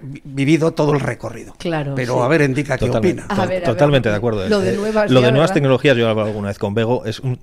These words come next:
Speaker 3: es un término que casi, casi irrita. Bueno, aparte que es totalmente anacrónico.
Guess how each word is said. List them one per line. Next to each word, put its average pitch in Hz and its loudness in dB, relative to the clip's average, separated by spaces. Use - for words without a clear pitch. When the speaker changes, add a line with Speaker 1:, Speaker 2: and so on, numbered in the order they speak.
Speaker 3:
es 110 -8
un 139 -4
término 147 -2
que 98 -4
casi, 117 -4
casi 117 -2
irrita. 104 -6
Bueno, 123 -6
aparte 160 -4
que 147 -4
es - -8
totalmente 113 -4
anacrónico. 87 -10